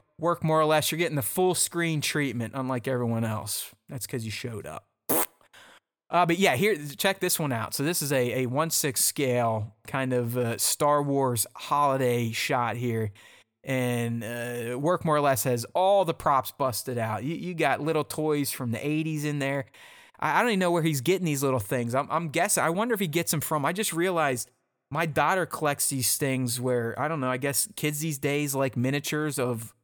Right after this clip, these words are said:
products you can actually buy in the store. And some of those are, are, like, l-, legit miniature, uh, Marvel Legends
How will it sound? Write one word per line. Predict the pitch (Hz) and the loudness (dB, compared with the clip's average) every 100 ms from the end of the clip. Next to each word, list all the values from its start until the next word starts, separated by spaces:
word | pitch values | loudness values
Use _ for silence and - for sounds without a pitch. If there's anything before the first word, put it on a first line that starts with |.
| _ _ _ _ | _ _ _ _
products | - 131 151 - | -2 0 0 -2
you | 143 | -4
can | 131 | -2
actually | 131 - 131 | -2 -2 -2
buy | 123 123 | -2 0
in | |
the | 120 | 0
store. | 113 - 123 147 - _ - - - | -2 -2 -4 -6 -10 _ -20 -20 -6
And | 143 | -2
some | 123 165 | 4 4
of | 190 | 6
those | 160 151 | 4 4
are, | 147 | 4
are, | 147 151 | 4 4
like, | 151 131 - | 4 2 -4
l-, | - - 131 139 - _ | -12 -8 -8 -8 -12 _
legit | 147 135 - 185 202 - | -2 0 2 4 2 -4
miniature, | - 135 165 170 - 165 156 143 107 _ _ _ - | -4 0 2 0 0 2 2 2 -2 _ _ _ -10
uh, | 123 131 127 | -4 -2 -2
Marvel | 120 143 160 139 | 2 4 4 2
Legends | 127 151 156 170 170 160 | 2 2 2 -4 -4 -8